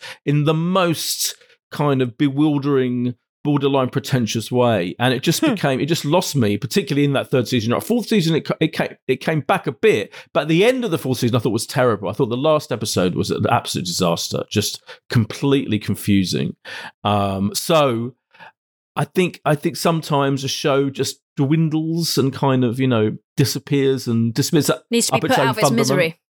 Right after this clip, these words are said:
Speaker 1: Needs to be put out of its misery. And, uh, uh, without wanting to sound too harsh, I think this is one of those times. But yeah, as to your point, I'm sure if they had have stuck with H B O and not gone to other rival streamers, maybe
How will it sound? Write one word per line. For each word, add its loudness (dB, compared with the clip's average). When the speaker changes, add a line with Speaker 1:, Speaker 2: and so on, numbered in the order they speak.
Speaker 1:
Needs 2
to -2
be -2
put 2
out 2
of -6
its -6
misery. 0
And, 2
uh, 0
uh, 0
without 0
wanting 0
to -8
sound 0
too -4
harsh, 2
I 0
think -2
this -2
is -2
one 0
of 2
those 2
times. -2
But -2
yeah, 2
as -2
to -4
your 2
point, 0
I'm 0
sure 2
if 0
they 2
had 0
have 2
stuck -2
with 0
H 2
B 2
O 2
and 2
not 0
gone 0
to 2
other 2
rival 2
streamers, 0
maybe 2